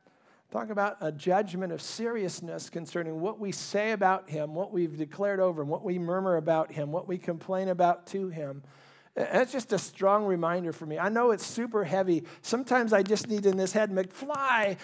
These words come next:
Sometimes I need it to be heavy. I need to get it.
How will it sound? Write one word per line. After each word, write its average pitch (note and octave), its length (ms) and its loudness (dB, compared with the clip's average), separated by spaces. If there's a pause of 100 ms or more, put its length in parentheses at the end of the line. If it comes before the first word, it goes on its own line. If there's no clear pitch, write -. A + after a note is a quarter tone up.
Sometimes C4 440 8
I A#3 100 8
need B3 220 4
it B3+ 120 2
to B3 100 8
be B3 120 4
heavy. C4 420 6 (160)
I G#3+ 100 4
need C4+ 240 2
to C4+ 100 2
get C#4+ 360 6
it. F4+ 480 4